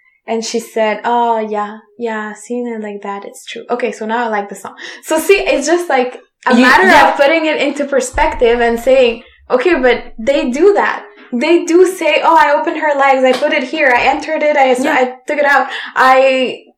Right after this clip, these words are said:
Speaker 1: made her moan, I turned her around." Like,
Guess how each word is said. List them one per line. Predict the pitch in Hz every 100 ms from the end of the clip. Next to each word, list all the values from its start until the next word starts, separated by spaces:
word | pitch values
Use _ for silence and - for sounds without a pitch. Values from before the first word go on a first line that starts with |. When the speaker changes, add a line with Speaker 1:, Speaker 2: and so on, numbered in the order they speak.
| _
Speaker 1:
made | - 233 254 294
her | 302 302
moan, | 262 277 269 -
I | 247 240 240 233 - -
turned | 285 302 285
her | 262 294 254
around." | 277 277 254 - - - _ _ 214
Like, | 277 277